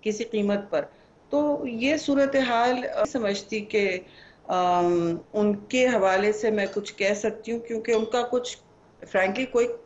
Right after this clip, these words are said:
कोई कुछ कह नहीं सकता। उनके अपने लोग भी जो थोड़े से सोबर माइंडेड है, मंतकी बात करते हैं पार्लियामान में, वो निजी महफिल में तो कहते हैं, "हम भी चाहते हैं कि ऐसा ना हो जी।" अ, जाहिर है, क्योंकि उनको भी एक political cost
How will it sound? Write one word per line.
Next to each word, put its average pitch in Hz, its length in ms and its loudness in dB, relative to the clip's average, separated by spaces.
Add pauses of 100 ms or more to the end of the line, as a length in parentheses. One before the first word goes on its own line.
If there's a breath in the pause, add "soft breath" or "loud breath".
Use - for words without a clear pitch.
कोई 214 160 2
कुछ 214 240 -2
कह 190 200 -2
नहीं 185 120 -4
सकता। 190 360 -2
उनके 196 220 0
अपने 220 300 0
लोग 185 300 -2
भी 196 160 -4
जो 175 360 -2 (380 loud breath)
थोड़े 196 260 0
से 202 160 0
सोबर 208 400 2
माइंडेड 185 440 0
है, 190 220 0
मंतकी 175 400 -4
बात 185 340 0
करते 185 260 -4
हैं 185 220 -8
पार्लियामान 175 440 0
में, 190 120 -4
वो 196 340 -4 (440 loud breath)
निजी 202 220 0
महफिल 226 340 4
में 226 120 0
तो 220 100 2
कहते 202 320 0
हैं, 208 60 2
"हम 196 160 -2
भी 208 120 -4
चाहते 185 360 0
हैं 185 100 -6
कि 185 100 -4
ऐसा 165 280 -2
ना 160 200 2
हो 151 240 -2
जी।" 131 260 -10 (460 loud breath)
अ, 160 340 0
जाहिर 175 280 2
है, 208 60 2
क्योंकि 214 300 -4
उनको 220 460 0
भी 262 180 0
एक 247 160 -2
political 214 420 0
cost 185 420 -2